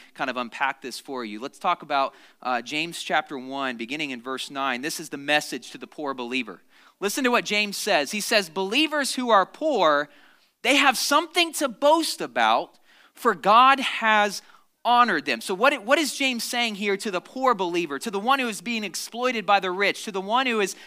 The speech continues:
facing this persecution? He says, "You have something to boast about."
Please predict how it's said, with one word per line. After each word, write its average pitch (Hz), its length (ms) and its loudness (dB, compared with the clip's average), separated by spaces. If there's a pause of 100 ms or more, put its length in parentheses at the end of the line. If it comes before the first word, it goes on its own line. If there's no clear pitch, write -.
facing 240 480 -2
this 202 160 -6
persecution? 208 760 -4
He 196 120 -8
says, 190 320 -4
"You 262 120 -4
have 277 140 2
something 262 520 -8
to - 120 -12
boast 208 420 -6
about." 110 320 -8